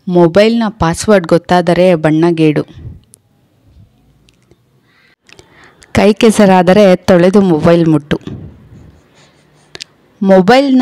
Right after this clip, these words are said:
ಸ್ಕ್ರೀನ್ ಒಡೆದರೆ ದನಿ ಒಡೆಯುತ್ತದೆಯೇ? ಜ್ಞಾನ ದೇಗುಲವಿದು, ಮೊಬೈಲ್ ಸ್ವಿಚ್ ಆಫ್ ಮಾಡಿ ಒಳಗೆ ಬನ್ನಿ. ಮೊಬೈಲ್ ಚಿಕ್ಕದಾದರೂ ಜಂಬ ದೊಡ್ಡದು.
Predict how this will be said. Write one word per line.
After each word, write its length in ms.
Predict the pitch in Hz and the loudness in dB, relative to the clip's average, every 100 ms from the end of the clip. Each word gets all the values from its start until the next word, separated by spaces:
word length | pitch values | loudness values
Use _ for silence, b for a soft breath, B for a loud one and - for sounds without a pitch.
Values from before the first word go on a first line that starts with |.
| 233 | -2
ಸ್ಕ್ರೀನ್ 460 | - - 226 233 | -6 -2 0 2
ಒಡೆದರೆ 880 | 202 175 180 185 175 160 165 165 156 - | 0 0 0 0 -2 0 -2 -6 -14 -4
ದನಿ 260 | 151 180 220 | -4 -2 -2
ಒಡೆಯುತ್ತದೆಯೇ? 1040 | 180 160 185 - 165 156 147 143 147 196 _ _ _ _ _ _ _ _ _ _ _ _ _ _ _ _ _ - | 0 2 0 -2 -4 -2 -2 -2 -2 -6 _ _ _ _ _ _ _ _ _ _ _ _ _ _ _ _ _ -14
ಜ್ಞಾನ 440 | 180 196 185 220 254 202 | -6 0 0 0 -4 -2
ದೇಗುಲವಿದು, 680 | 190 190 196 185 175 165 165 | 0 0 0 -2 -2 -4 -6
ಮೊಬೈಲ್ 460 | 160 156 156 180 208 | -2 -2 -2 -4 -4
ಸ್ವಿಚ್ 340 | - 151 - | -6 -8 -6
ಆಫ್ 200 | 180 - | -6 -4
ಮಾಡಿ 280 | 160 143 165 | -4 -2 -2
ಒಳಗೆ 360 | 156 143 147 156 | 0 0 0 -2
ಬನ್ನಿ. 400 | 139 143 135 185 _ _ - _ - _ _ _ _ _ _ _ _ _ _ B B _ _ | -2 -6 -10 -14 _ _ -20 _ -20 _ _ _ _ _ _ _ _ _ _ B B _ _
ಮೊಬೈಲ್ 400 | 180 170 196 277 | 0 2 2 -2
ಚಿಕ್ಕದಾದರೂ 920 | - - - 196 185 180 180 196 180 | -4 -8 -4 -2 0 -2 0 0 -2
ಜಂಬ 440 | 170 - 151 151 170 180 | -4 -4 -2 0 0 0
ದೊಡ್ಡದು. 460 | 165 151 165 160 | 0 0 -2 -2